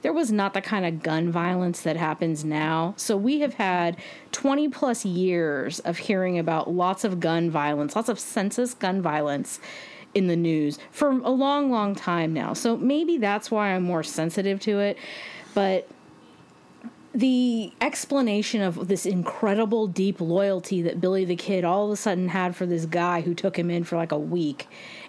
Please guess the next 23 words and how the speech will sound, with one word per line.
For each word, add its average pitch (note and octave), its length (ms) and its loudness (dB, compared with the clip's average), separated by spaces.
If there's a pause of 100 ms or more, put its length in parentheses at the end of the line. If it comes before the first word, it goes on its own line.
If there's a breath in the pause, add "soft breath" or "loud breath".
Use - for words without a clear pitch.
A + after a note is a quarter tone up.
and F3+ 160 2
these E3+ 300 0
other G#3 260 2
misfits G3+ 640 0
that F3+ 200 -2
he G#3 120 0
was G3 180 0
hanging G3+ 360 2
out G3 240 0
with, E3 380 -2 (680 loud breath)
it B3+ 160 2
didn't F4+ 240 4
make D4+ 200 2
any A#3+ 200 4
sense F#3+ 380 0
to - 100 0
me F3 180 4
rewatching E3 680 0
it. D#3 200 0 (400 loud breath)
It E4+ 160 0
was A#3 240 0
really G3 460 2
boring. D#3+ 760 0